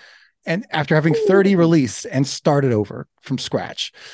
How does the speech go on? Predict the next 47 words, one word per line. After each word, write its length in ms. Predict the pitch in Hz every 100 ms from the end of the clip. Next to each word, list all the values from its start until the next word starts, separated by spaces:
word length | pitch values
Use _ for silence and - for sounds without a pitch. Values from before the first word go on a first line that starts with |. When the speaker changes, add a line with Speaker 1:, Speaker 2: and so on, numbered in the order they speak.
| -
Speaker 2:
Really? 300 | 208 392 370
Speaker 1:
Uh, 400 | 233 120 117 117 -
and 180 | 175 139
I 60 |
incorporated 720 | 143 143 - 160 160 147 139 135
interviews 460 | 156 185 143 113
into 220 | 113 -
it 60 | 143
'cause 120 | -
I 40 | 110
didn't 180 | 139 143
have 120 | 135
interviews. 580 | 123 120 101 123 165 131
And, 240 | 117 107 - -
like, 220 | 104 -
how 320 | - - 135
amazing 400 | 131 127 120 123
is 140 | 117
it 60 | 131
to 100 | -
meet 180 | 104 110
other 200 | 113 131
people 420 | - 95 113 113
and 160 | 117 98
to 60 |
bring 260 | 107 110 107
their 160 | 107 110
Speaker 2:
Yeah. 60 |
Speaker 1:
ideas 300 | 104 104 98
into 100 | 123
your 80 | 135
show? 320 | 135 101 107 _ - - - - _ -
And, 520 | 208 214 170 160 - -
uh, 340 | 135 131 120 -
I 140 | 113 101 - _ _
rebranded 600 | 120 135 127 135 135 131
it 220 | 131 135 143
and 340 | 135 104 104
I 120 | 107
relaunched 580 | 98 113 127 123 127 -
it 80 | 139
with 100 | 107 -
actual 360 | 123 135 139
momentum 420 | 123 110 110 117
behind 280 | 110 104 117
the 60 | 117
launch. 380 | 98 98 -